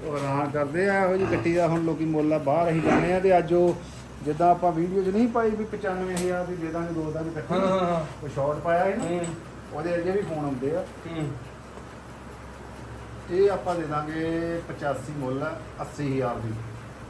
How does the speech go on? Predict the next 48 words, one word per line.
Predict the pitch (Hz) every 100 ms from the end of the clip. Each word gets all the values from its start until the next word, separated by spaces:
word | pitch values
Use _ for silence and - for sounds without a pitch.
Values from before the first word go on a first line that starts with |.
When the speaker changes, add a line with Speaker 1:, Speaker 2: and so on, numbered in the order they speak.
| - - - - - - - - - - - 180
Speaker 1:
ਹੋਰ | 220 214
ਹਜ਼ਾਰ | 185 151 139
ਛੋਟ | 127 113
ਕਰ | 113
ਦਿਓ। | 107 - - - - - - - - -
Speaker 2:
ਉਨਾਸੀ | 143 170 165 196
ਹਜ਼ਾਰ | 202 180
ਦੀ। | 131 127
Speaker 1:
ਹੋਰ | 113 - - - - - - - - - 247 269
Speaker 2:
ਸੱਤਰ | 269
ਹਜ਼ਾਰ | 269 240 196 156
ਦੀ। | 139
Speaker 1:
ਸੱਤਰ | 226
ਹਜ਼ਾਰ | 226 220
ਦੇ | 175 160
ਦਿਓ। | 131 110
Speaker 2:
ਜਾਣ | 185 214 202 -
ਦਿਓ। | - - - -
ਆਹ | - - -
ਕੀ | 226
ਬਲਾ | 175 175
ਜੀ, | 175
ਕਿੱਥੇ | 180 175
ਕੱਢ | 180
ਕੇ | 180
ਲਿਆਂਦੇ | 175 156
ਬਾਈ? | 135 - - 226
Speaker 1:
ਇਹ |
ਬਾਈ, | 247 247 269 269 - - 175
ਇਹ | 220
ਨਾ | 262
ਥੋੜੀ | 240 226 247
ਜਿਹੀ | 262 214
ਮੈਂ | 208 226
ਅਜੇ | 226 226
ਨਾ | 269
ਬੁਖਾਰ | - 170 160 156
ਚ | 170
ਆ, | 180
Speaker 2:
ਹਾਂ। | - - - 214
Speaker 1:
ਮਾੜੀ | 202 -
ਜਿਹੀ | 208
ਢਿੱਲੀ | 226 208 151
ਜਿਹੀ | 135
ਹੋ | 131
ਗਈ | 123
ਇਹ | 143
ਕਰਕੇ। | 139 - 147